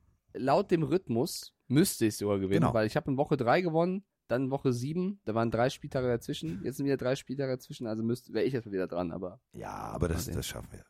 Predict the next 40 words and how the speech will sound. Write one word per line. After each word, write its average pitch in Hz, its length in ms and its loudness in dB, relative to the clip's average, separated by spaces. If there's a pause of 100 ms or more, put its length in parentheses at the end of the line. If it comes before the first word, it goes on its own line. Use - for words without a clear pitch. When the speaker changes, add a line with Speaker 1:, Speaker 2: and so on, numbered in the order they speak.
Speaker 2:
Wir 107 120 0
schaffen 82 320 -4
das. - 180 -16 (200)
Zusammen 87 400 -2
schaffen - 260 -10
wir 107 60 -14
das. - 160 -18
Bob, - 260 0
der 107 140 4
Baumeister. 71 500 -2
Den 120 180 -2
la-, 151 200 0
spiele 156 280 2
ich 131 60 -4
jetzt - 160 -4
nicht 87 180 -4
ab. - 120 -16
Keine 90 180 2
Angst 60 180 -6
da 69 80 -4
draußen. - 240 -10 (460)
So, 190 220 8
jetzt, 147 260 0
äh, 151 140 2
gehen 151 180 -2
Grüße 180 300 2
raus 170 180 4
an 151 100 -2
jeden 156 220 0
einzelnen 160 420 -4
von 147 140 -4
euch. 139 300 -2 (800)
Ähm, 117 260 4 (260)
Speaker 1:
Dann 196 140 -2
ist 233 140 2
ja 220 80 6
Thanksgiving 247 600 2
nächste 208 300 0
Woche. 175 300 2
Speaker 2:
Ja. 180 440 8